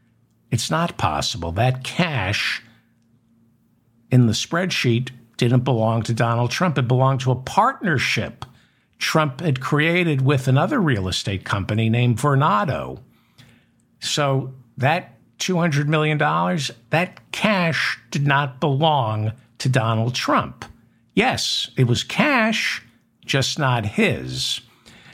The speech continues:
There were roughly a dozen red flags that Flemons, the expert witness, spotted while he was on the witness stand.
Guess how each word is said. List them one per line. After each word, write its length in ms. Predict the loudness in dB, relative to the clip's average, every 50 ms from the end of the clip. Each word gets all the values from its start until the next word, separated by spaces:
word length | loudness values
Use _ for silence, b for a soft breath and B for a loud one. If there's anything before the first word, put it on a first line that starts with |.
| B B 0
There 100 | 2 2
were 140 | 4 2
roughly 520 | 2 2 0 0 -2 -2 0 2 2 2 2
a 100 | 2 2
dozen 600 | 2 2 4 2 2 2 0 0 2 2 4 4
red 280 | 4 4 2 2 0
flags 920 | -4 -8 -6 -4 -2 -2 -2 -2 -2 -4 -4 -6 -6 -8 -8 -8 -8 -8 -6
that 180 | -6 -6 -6 -6
Flemons, 920 | -8 -4 -2 0 0 0 0 -2 -4 -6 -6 -6 -4 -4 -4 -4 -6 -8 -14 _ _
the 140 | -10 -8 -6
expert 500 | -6 -6 -6 -8 -8 -8 -10 -12 -4 0
witness, 540 | 0 0 0 -2 -6 -6 -6 -6 -6 -8 B B B B B B B
spotted 960 | -8 -6 -4 -4 -4 -2 0 0 2 2 2 2 2 2 2 2 2 0 0 2
while 460 | 2 4 4 4 2 2 0 2 2
he 120 | 2 4
was 220 | 4 2 2 4 2
on 220 | 2 2 2 0
the 60 | 0
witness 460 | 0 0 0 0 0 0 0 0 0
stand. 640 | 0 -2 -4 -2 -2 -2 -2 -2 -2 -2 -2 -2 -2